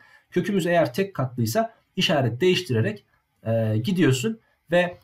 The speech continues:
senden neresi istenmişse, büyüktür sıfır istendiyse sen gidip şurayı tarıyorsun. Mesela şunun için çalışalım, burayı tarıyorsun. Küçüktür sıfır diyorsa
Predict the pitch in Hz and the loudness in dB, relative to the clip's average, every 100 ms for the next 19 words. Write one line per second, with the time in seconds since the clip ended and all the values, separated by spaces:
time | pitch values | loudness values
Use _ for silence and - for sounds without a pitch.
0 | _ - 180 190 196 196 202 196 - 151 | _ -4 0 2 2 2 4 2 2 -2
1 | - 101 92 - 90 - 190 208 - 190 | 0 -2 -2 -6 -8 -2 0 0 -2 -2
2 | 208 - 185 135 - 185 208 196 - 208 | -2 -2 -2 -2 -2 0 0 0 0 -2
3 | - - 190 185 185 220 - 208 165 123 | -4 -4 0 0 0 -2 2 2 4 2
4 | 104 98 95 98 92 95 - - 190 127 | 0 -2 -6 -4 -4 -4 -8 0 2 2
5 | 113 104 95 92 202 233 196 135 101 92 | 0 -2 -2 -2 -2 2 2 2 0 -4
6 | - - _ - - 262 - 160 - 127 | -6 -20 _ -8 -6 -4 -2 -2 -2 -4
7 | 113 - 127 123 208 226 | -4 -2 0 0 0 -2